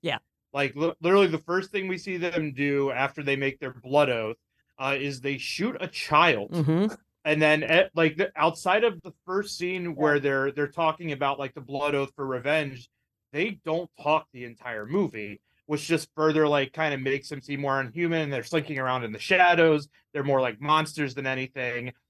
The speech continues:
Speaker 2: So while I don't think this is a straight horror movie, like, Carpenter is absolutely playing with a lot of horror tropes. So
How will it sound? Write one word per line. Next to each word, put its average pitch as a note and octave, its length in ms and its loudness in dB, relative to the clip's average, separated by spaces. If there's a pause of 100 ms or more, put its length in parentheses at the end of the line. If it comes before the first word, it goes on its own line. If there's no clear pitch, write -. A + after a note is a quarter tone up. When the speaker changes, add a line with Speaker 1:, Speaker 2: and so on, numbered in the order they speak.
(120)
Speaker 2:
So D#3 240 4
while E3+ 320 8
I D#3+ 140 6
don't E3+ 200 4
think D#3+ 180 -4
this D3 180 -8
is C3+ 120 -10
a B2 80 -10
straight D#3 400 0
horror D3+ 300 4
movie, F#3+ 400 0
like, C#3+ 240 -2
Carpenter D#3+ 460 0
is B2+ 100 -8
absolutely C#3+ 680 -4
playing C#3+ 280 -4
with C#3+ 100 -4
a C#3 60 -6
lot C3 160 0
of A2+ 160 -6
horror C3+ 260 -2
tropes. - 680 -4 (400)
So B2+ 420 2